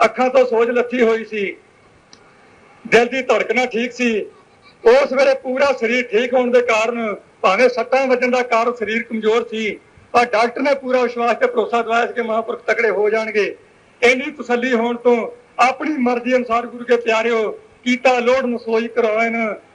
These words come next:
ਦਰ ਫੇਰ ਨਾ ਕੋਈ ਪਾਏਂਦਾ। ਉਹ ਆਪਣੀ ਮਰਜ਼ੀ ਅਨੁਸਾਰ ਚਾਹੁੰਦੇ ਸਰੀਰ ਰੱਖ ਸਕਦੇ ਸੀ, ਪਰ ਉਹਨਾਂ ਨੂੰ ਇਸ ਤਰ੍ਹਾਂ ਭਾਉਂਦਾ ਨਹੀਂ ਸੀ।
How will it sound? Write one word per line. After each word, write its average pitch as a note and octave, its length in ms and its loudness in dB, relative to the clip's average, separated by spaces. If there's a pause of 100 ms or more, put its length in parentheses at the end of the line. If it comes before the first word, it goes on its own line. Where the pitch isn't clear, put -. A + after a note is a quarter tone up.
(140)
ਦਰ A3+ 160 4
ਫੇਰ A#3 340 2
ਨਾ B3 140 -2
ਕੋਈ A3+ 320 -2
ਪਾਏਂਦਾ। G#3+ 720 -2 (160)
ਉਹ B3 180 4
ਆਪਣੀ C4 220 -4
ਮਰਜ਼ੀ A3+ 360 0
ਅਨੁਸਾਰ B3 280 -2
ਚਾਹੁੰਦੇ B3 300 0 (140)
ਸਰੀਰ A3 240 -6
ਰੱਖ A#3+ 180 -4
ਸਕਦੇ A#3 300 0
ਸੀ, A3+ 240 -6 (460)
ਪਰ B3 160 4
ਉਹਨਾਂ C#4 420 0
ਨੂੰ C4 400 -4
ਇਸ A#3+ 180 4
ਤਰ੍ਹਾਂ B3+ 180 2
ਭਾਉਂਦਾ G#3+ 380 0
ਨਹੀਂ B3+ 240 0
ਸੀ। A3+ 300 -4